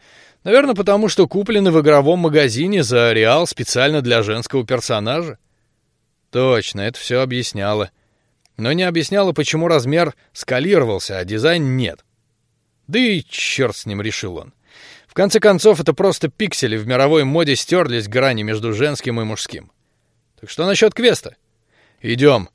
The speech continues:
Главное, побыстрее отсюда", согласился Егор, но вдруг вспомнил, сколько времени осталось до окончания аренды комнаты в таверне, и добавил:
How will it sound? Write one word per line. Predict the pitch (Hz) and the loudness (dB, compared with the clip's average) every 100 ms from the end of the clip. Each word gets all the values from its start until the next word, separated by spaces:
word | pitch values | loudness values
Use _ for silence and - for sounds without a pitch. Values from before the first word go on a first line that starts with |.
| _ _ | _ _
Главное, | 104 131 175 139 104 | 0 2 2 2 -2
побыстрее | 139 135 - 160 151 | 0 0 2 4 4
отсюда", | 143 - 92 - _ _ _ - | 2 -4 -8 -12 _ _ _ -12
согласился | - 107 107 - 101 - | -8 -4 -4 -4 -8 -6
Егор, | 101 107 170 208 - _ - | -6 -2 -2 -2 -6 _ -6
но | 165 | -4
вдруг | 170 220 226 | 0 -2 -2
вспомнил, | - - 175 202 196 | -8 -2 -2 0 -2
сколько | - 160 175 - | -2 -2 -2 0
времени | 165 131 135 143 | 2 4 4 2
осталось | 147 139 - 131 135 | 0 0 -2 -2 0
до | 131 | 2
окончания | 135 135 123 131 131 135 | 2 0 0 -2 0 2
аренды | 120 117 113 | 2 2 0
комнаты | 101 120 131 123 147 | -2 -2 -2 -4 -6
в | - | 0
таверне, | 160 156 120 90 - _ _ | 2 4 2 -2 -18 _ _
и | 120 | -2
добавил: | 113 131 147 139 | 0 4 4 2